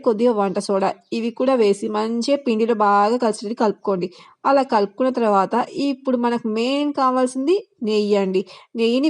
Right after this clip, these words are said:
వేడి వేడిగా తీసుకొచ్చి ఆ పిండిలో వేయాలండి. నెయ్యి ఎప్పుడైనా వేడిగా ఉండాలి, చల్లారిన నెయ్యి మాత్రం పిండిలో వేయొద్దు. వేడి వేడి నెయ్యినే మంచిగా ఆ పిండిలో వేసి బాగా కలుపుకోవాలి.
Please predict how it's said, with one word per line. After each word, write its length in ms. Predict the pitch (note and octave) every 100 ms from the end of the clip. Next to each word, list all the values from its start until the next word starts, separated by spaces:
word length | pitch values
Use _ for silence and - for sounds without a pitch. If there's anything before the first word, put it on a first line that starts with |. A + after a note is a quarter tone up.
| G#3
వేడి 240 | G#3+ G#3+ G#3
వేడిగా 420 | G#3 A3 A#3+ C#4 C#4
తీసుకొచ్చి 520 | A3 A3 G#3 G3+ - G#3+ - - A#3
ఆ 40 | A#3 B3
పిండిలో 320 | A3+ A3 B3+
వేయాలండి. 480 | A3+ G3 F#3+ F#3+ F3+ F3+ - _ A3+
నెయ్యి 200 | A3+ B3+ B3+
ఎప్పుడైనా 400 | C4 B3+ B3 C#4+ G#3+
వేడిగా 400 | G#3 G#3+ A3+ A#3+ A3+
ఉండాలి, 320 | G3+ G3 F#3 -
చల్లారిన 440 | A#3 A3 A#3+ B3 B3+ A#3
నెయ్యి 160 | A3 A3
మాత్రం 280 | G#3 A#3+ F#4 G4 -
పిండిలో 280 | A3+ G#3 A3+ G3+
వేయొద్దు. 320 | F#3+ F3+ F3+ F#3
వేడి 240 | G3+ G#3 G#3+
వేడి 200 | A3 A3 A#3
నెయ్యినే 300 | A3 A3 D4+ C5 - - - A#3
మంచిగా 420 | A3+ A#3 B3+ C#4+
ఆ 40 | C4+
పిండిలో 300 | G#3+ G#3+ A#3 G#3
వేసి 280 | G3 G3+ G3+ - G#3
బాగా 260 | G#3 G#3 B3+ B3+
కలుపుకోవాలి. 580 | G3 - G3 F#3+ F#3